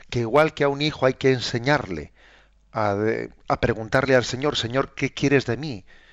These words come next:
Porque tú tienes que ir descubriendo, ¿no? Lo que Dios quiere, no inventando, no inventando, sino descubriendo lo que Dios tiene reservado en tu vida.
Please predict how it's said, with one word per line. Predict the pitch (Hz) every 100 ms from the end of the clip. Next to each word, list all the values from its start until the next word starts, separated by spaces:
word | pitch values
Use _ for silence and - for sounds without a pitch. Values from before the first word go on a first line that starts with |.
| _ _ _
Porque | - 113
tú | 87
tienes | - 127 131
que | - 127 120
ir | 123 113
descubriendo, | 131 - - 113 117 139 151 113 95 95
¿no? | 156
Lo | 202 127
que | 104
Dios | 95 120
quiere, | - 117 113
no | 170
inventando, | 226 175 135 120 107 180 180 110 85 _ _ _ _
no | 107 143
inventando, | 165 127 113 101 151 131
sino | - 120 117
descubriendo | 120 - - 120 123 165 175 117 92 - _ _ - _
lo | 113
que | 107
Dios | 110 123
tiene | 131 131
reservado | 123 110 120 120
en | 120
tu |
vida. | 120 120